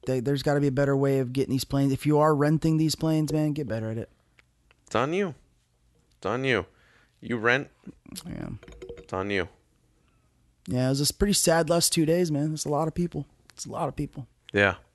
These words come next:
Speaker 2: absolutely.
Speaker 1: Pretty somber last two days.
Speaker 2: Um, on a lighter note.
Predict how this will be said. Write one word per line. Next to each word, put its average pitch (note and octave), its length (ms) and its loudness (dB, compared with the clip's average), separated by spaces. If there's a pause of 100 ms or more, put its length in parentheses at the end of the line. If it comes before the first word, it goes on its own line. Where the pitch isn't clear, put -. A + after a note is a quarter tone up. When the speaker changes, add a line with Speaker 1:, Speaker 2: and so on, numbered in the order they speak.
(240)
Speaker 2:
absolutely. F#2+ 680 -2
Speaker 1:
Pretty C#3 180 -10
somber C#3+ 440 -4
last C#3 300 -6
two C#3 100 -6
days. C3+ 420 -4 (300)
Speaker 2:
Um, A2+ 400 2 (2250)
on C3+ 100 4
a A#2+ 60 2
lighter G2 440 2
note. E2+ 280 0